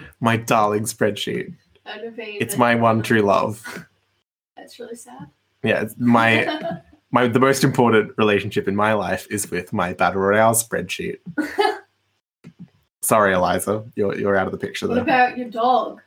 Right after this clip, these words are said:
Speaker 2: You've been replaced. Oh.
Speaker 1: Yeah.
Speaker 2: Yeah, it's my, I think my dog and my, um,
Speaker 1: What, spreadsheet are
Speaker 2: spreadsheet.
Speaker 1: equal value?
Speaker 2: Yeah,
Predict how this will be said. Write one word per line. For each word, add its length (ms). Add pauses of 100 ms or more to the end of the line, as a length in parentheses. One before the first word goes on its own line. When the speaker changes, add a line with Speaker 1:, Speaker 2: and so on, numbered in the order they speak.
(140)
Speaker 2:
You've 120
been 120
replaced. 580
Oh. 540 (840)
Speaker 1:
Yeah. 240 (920)
Speaker 2:
Yeah, 260
it's 220
my, 120
I 80
think 160
my 120
dog 420
and 100
my, 460 (120)
um, 540
Speaker 1:
What, 220
spreadsheet 380
are 140
Speaker 2:
spreadsheet. 380
Speaker 1:
equal 200
value? 360
Speaker 2:
Yeah, 460